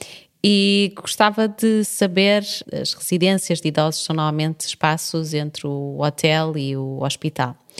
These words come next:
E como é que foi para vocês o desafio, eh, de transformar aquilo, eh, que para aqueles utentes é a casa deles?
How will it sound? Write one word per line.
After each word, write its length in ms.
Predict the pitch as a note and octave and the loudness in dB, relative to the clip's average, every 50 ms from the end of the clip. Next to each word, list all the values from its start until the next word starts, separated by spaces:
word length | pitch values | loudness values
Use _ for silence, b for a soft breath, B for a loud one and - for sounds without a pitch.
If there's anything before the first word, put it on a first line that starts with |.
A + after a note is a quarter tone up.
| B B B B B B B B B _ - | B B B B B B B B B _ 0
E 440 | F#3+ F#3+ F#3+ F#3+ F#3+ - - _ _ _ - - - - - G#3 - | 2 4 4 4 2 0 -4 _ _ _ -20 -20 -20 -20 -18 -14 -4
como 200 | - - A#3 A#3 | 0 2 2 4
é 60 | A#3 A3+ | 2 0
que 440 | A#3 - _ - - - A#3 A3 | -2 -8 _ -6 0 2 2 2
foi 320 | G#3+ - - - G#3 G3 F#3+ | 2 -2 -2 2 2 2 2
para 200 | - F#3 F#3+ F#3 | 2 0 0 0
vocês 560 | E3+ F#3 F3+ - - - F#3+ G3 G3+ F#3 F#3 | 2 0 -2 0 0 2 2 2 2 0 -2
o 100 | G3 G3 | -2 -2
desafio, 1000 | E3+ E3 E3+ E3 E3 E3+ E3+ E3+ - - - F3+ E3+ F3+ F#3+ F#3+ F#3+ G3 G3 G3 B B B B B B _ _ | -2 -2 -2 0 2 2 0 0 -2 -6 -4 -2 0 2 2 2 0 0 -2 -6 B B B B B B _ _
eh, 560 | - F3+ F3+ F3+ F3 F3 E3+ E3 E3 E3 D#3+ E3 F3 | 2 4 4 4 4 4 4 2 2 0 0 -2 -2
de 100 | F3 E3+ | -4 -2
transformar 720 | - - F3+ F3+ E3+ - - - F3 E3+ E3+ E3 E3+ E3+ | 0 0 0 2 0 -2 -6 -6 -4 0 0 2 2 0
aquilo, 600 | E3+ - - - F3+ F3+ F#3 F#3 F#3+ F#3+ F#3+ - - _ - | 0 -2 -2 -2 0 0 0 0 -2 -4 -4 -6 -10 _ -4
eh, 200 | - F3+ F3 E3+ - - _ - | -2 0 0 0 -4 -8 _ -20
que 60 | - | -10
para 160 | - - D#3+ | -4 -2 -2
aqueles 300 | D#3+ - E3 D#3+ D3+ D#3+ | 0 0 0 -2 0 -2
utentes 460 | E3+ E3 - E3 E3+ F3 F3 - - - | -4 -2 0 0 2 0 0 -2 -2 0
é 240 | E3 E3 D#3+ - - - | 0 0 -2 -4 -4 -6
a 80 | F3+ - | -4 0
casa 260 | - D#3+ E3 F3 F#3 | 0 0 0 0 -2
deles? 380 | F3 C#3 C3+ C#3 - - - | -4 -4 -4 -6 -8 -10 -12